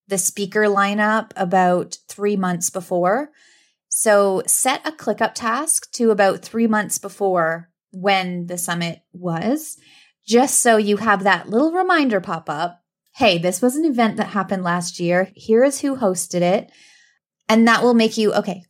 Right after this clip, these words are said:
I need to go check their social media. I need to keep an eye out in my inbox for the next little bit on an email from them." It just gives you that additional little bump,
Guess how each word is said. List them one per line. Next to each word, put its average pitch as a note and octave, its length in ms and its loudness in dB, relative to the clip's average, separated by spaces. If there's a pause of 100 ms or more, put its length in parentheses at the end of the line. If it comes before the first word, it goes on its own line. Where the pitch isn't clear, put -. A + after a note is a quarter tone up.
(140)
I G#3 100 0
need G#3+ 180 0
to A#3 80 4
go G#3 140 4
check F#3 460 -4
their F3 400 -2
social F3+ 360 -4
media. E3 480 -6
I F#3+ 120 -4
need F3 300 -2
to F3 480 0 (960)
keep C4 200 -4
an A#3+ 180 2
eye G#3+ 300 2
out F3+ 300 0 (520)
in A3 140 2
my G3 180 2
inbox G3 560 -2
for G3+ 100 -2
the F#3+ 100 -2
next - 280 -4
little F3+ 220 0
bit E3+ 380 -2 (440)
on G3+ 180 2
an F3+ 160 -6
email F3+ 300 -4
from - 240 -10
them." - 320 -12 (420)
It G#3+ 140 -2
just C#4 180 -2
gives B3+ 180 -2
you A#3+ 100 -4
that F#3 320 0 (260)
additional F#3+ 580 0
little F#3 260 2
bump, F3 360 0